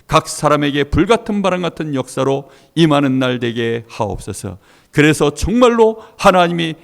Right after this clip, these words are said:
영광을 받아 주옵소서. 과연 예수가 그리스도라고 고백될 수밖에 없는 날 되게 하옵소서. 그리스도의 제자가 일어나는 날 되게 하옵소서. 오로지 그리스도의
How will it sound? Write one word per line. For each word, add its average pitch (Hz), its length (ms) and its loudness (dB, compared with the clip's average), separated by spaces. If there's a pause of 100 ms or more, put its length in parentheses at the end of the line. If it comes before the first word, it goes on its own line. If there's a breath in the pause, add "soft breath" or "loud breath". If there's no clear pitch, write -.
(120)
영광을 139 520 2
받아 127 340 -2
주옵소서. 104 640 -6 (320 soft breath)
과연 147 480 4
예수가 220 880 2
그리스도라고 165 800 2 (180 loud breath)
고백될 190 500 4
수밖에 180 420 -2
없는 160 300 -2
날 139 240 0
되게 120 480 0
하옵소서. 104 640 -8 (340 soft breath)
그리스도의 165 580 4
제자가 131 600 2 (240 loud breath)
일어나는 220 560 4
날 185 200 2
되게 156 440 0
하옵소서. 104 680 -4 (340 loud breath)
오로지 190 640 8
그리스도의 165 500 2